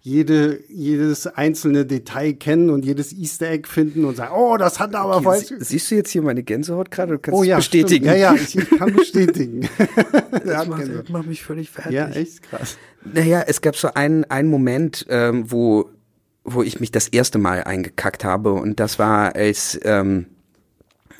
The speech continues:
Speaker 2: ich die Rolle also schon hatte und das Drehbuch gelesen habe zum ersten Mal. Und dann habe ich mich mit Marc Uwe getroffen.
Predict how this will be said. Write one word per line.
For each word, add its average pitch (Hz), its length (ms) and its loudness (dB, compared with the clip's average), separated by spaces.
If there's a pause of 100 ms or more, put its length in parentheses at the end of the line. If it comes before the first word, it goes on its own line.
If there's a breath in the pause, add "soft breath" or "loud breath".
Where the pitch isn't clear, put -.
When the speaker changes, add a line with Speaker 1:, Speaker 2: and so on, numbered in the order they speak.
(120)
Speaker 2:
ich - 160 -8
die 117 80 0
Rolle 107 320 4
also 98 180 -4
schon 92 220 -4
hatte 143 400 2
und 113 320 -2
das 107 120 -4
Drehbuch 107 400 -4
gelesen 87 380 -8
habe 92 200 -8
zum - 180 -4
ersten 104 320 -4
Mal. 104 220 0 (500 loud breath)
Und 113 280 4
dann 117 200 4
habe 117 100 -2
ich 107 100 -4
mich 113 180 -2
mit 107 260 0
Marc 104 260 0
Uwe 110 200 -2
getroffen. - 560 -4